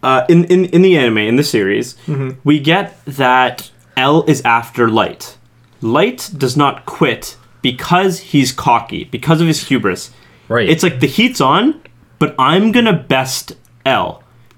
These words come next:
Speaker 1: This Light, T-, Light Turner does not have that characteristic. So when the heat is on, it doesn't make sense that they're, like, still, like, killing. He even su-
Speaker 3: Yeah.
Speaker 1: like, I don't know.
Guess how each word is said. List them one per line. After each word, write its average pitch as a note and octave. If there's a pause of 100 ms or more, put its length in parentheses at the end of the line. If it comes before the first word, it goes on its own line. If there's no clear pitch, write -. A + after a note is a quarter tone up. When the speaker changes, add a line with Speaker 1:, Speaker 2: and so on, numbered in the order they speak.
(120)
Speaker 1:
This A#3
Light, B2 (140)
T-, -
Light D3+
Turner D#3+
does C3+
not D#3
have D3+
that B2+
characteristic. B2+ (120)
So -
when E3+
the D#3+
heat A#3+
is F3+
on, C3+ (240)
it D3
doesn't A#3
make B3+
sense E3+
that C3
they're, C3
like, B2
still, C#3
like, B2+
killing. D3
He G3+
even A#3
su- E3+
Speaker 3:
Yeah. A#2+
Speaker 1:
like, D#3+
I E3+
don't A#3
know. D3+